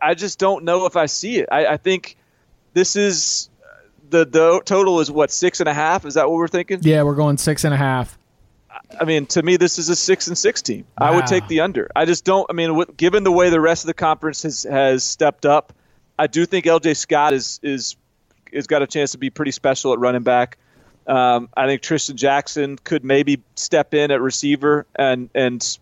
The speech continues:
Speaker 1: and be what Donnie Corley was supposed to be, and you, you know, you figure their defense will, will be okay. But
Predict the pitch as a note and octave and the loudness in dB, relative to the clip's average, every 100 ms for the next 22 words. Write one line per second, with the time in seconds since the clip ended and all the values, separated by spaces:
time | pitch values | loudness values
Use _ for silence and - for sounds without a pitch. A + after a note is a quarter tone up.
0 | _ C3 G#2 C#3 C#3+ C#3 C#3 - _ _ | _ -6 -2 2 4 4 2 -2 _ _
1 | _ _ C#3 - C#3 C#3 - D3+ D3+ D3 | _ _ 0 2 0 -2 0 2 4 4
2 | D3 - D3+ D3+ D3 C#3+ D3 D3+ C#3+ C3+ | 0 -2 0 0 0 0 2 4 2 -2
3 | A2+ C#3+ C#3+ B2+ B2 - C#3+ C3+ B2 C3 | -6 -6 0 2 0 0 2 4 2 2
4 | B2+ C#3 C3 B2+ A#2+ A2+ - - - _ | 0 0 0 0 0 0 -6 -20 -20 _
5 | _ C3+ - C#3+ C#3+ - E3 E3 C#3 A#2+ | _ -2 2 4 4 2 2 4 2 0
6 | - _ _ _ _ _ C3+ D3 C#3+ - | -6 _ _ _ _ _ 2 4 4 2
7 | - - | -8 -10